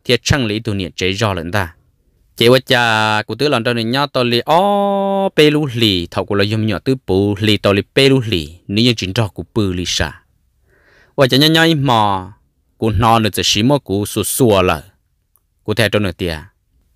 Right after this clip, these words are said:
Chỉ xong trò của bự gì lờ, chấm mò mi nhựa, chế tên mi nhựa sẽ tròn nhẹ, e gọt chủ. Cho nên chỉ hai trò của tìa,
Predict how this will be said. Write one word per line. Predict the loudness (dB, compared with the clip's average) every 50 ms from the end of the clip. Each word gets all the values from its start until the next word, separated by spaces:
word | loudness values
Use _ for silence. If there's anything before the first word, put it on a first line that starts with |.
| _ _ _ _ _ _
Chỉ | -2 -2 0
xong | 0 0 0
trò | 0 0
của | -2 -4 -6 -2
bự | -2 -2 -2 -2
gì | -2 -2 -2
lờ, | 0 -2 -2 -4 -8 -12 _
chấm | -6 -4 -2 -2
mò | -2 -2
mi | -2 -2
nhựa, | -2 -4 -4 -6 -8 -10
chế | -10 -8
tên | -4 -4 -2 -2
mi | -2
nhựa | -4 -4
sẽ | -6 -10 -10 -6
tròn | -4 -4 -2 -2 -2 -4
nhẹ, | -4 -6 -8 -12 _ _ _ _ _ -8
e | -6 -4
gọt | -2 -4 -4 -4
chủ. | -4 -4 -4 -4 -4 -8 _ _ _ _ _ _ _ _ _ _ _ _ _ _ _ _
Cho | -2 0
nên | 0 0 2
chỉ | 2 0
hai | 0 0 0
trò | -2 -4
của | -4 -6 -8
tìa, | -6 -6 -6 -6 -8